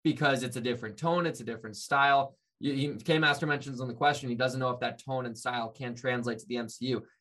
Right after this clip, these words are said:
It will have to be watered down to fit into the confines of the Mickey Mouse universe that is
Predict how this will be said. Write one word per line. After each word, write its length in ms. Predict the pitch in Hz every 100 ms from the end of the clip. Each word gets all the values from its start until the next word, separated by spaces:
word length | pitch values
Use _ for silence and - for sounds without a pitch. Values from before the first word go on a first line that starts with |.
| -
It 80 | 127
will 220 | 180 240
have 200 | 247 240
to 60 | 220
be 140 | 214
watered 320 | 175 190 202
down 320 | 143 190 190 127
to 120 | 123
fit 280 | - 147 135
into 460 | 156 151 151 147
the 80 | 123
confines 680 | 139 143 - 131 123 117 - _ _ -
of 160 | 127 123
the 80 | 127
Mickey 240 | 131 135
Mouse 280 | 127 123 120
universe 420 | 131 139 117 110
that 160 | 120 113
is 300 | 117 113